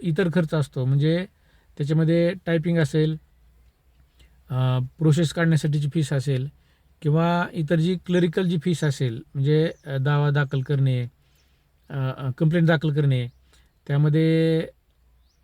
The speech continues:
अ, नोटीस काढणे, व्हेरिफिकेशन, ह्याच्यासाठी जी फीस असते ते पाच दहा हजार रुपये सेपरेट, अ, घेतली जाते. आणि त्यानंतर, अ,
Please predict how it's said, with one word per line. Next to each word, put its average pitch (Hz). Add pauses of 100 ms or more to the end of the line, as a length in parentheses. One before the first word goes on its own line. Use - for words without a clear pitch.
(200)
अ, 135
नोटीस 156
काढणे, 135 (300)
व्हेरिफिकेशन, 135 (760)
ह्याच्यासाठी 180
जी 196
फीस 196
असते 180
ते 190
पाच 190
दहा 175
हजार 175
रुपये 180
सेपरेट, 175 (100)
अ, 151
घेतली 143
जाते. 131 (580)
आणि 170
त्यानंतर, 180
अ, 190